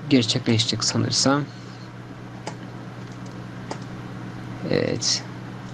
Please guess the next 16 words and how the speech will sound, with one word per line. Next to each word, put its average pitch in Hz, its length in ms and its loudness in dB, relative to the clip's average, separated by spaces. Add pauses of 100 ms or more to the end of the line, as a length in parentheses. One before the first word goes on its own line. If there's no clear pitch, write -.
(1800)
Evet 165 260 10
arkadaşlar, 135 480 0
kurulum 135 320 2 (440)
tamamlandı. 120 640 6 (1080)
Kurulum 139 240 10
indirmesi 143 420 8
kadar, 139 460 6
e, 123 220 10
uzun 131 260 4
sürdü. 120 400 8 (100)
Ben 127 60 10
orayı 117 360 10
kestim. 123 520 4 (480)
E, 87 80 0 (960)
hani 107 200 2
sizde 117 600 8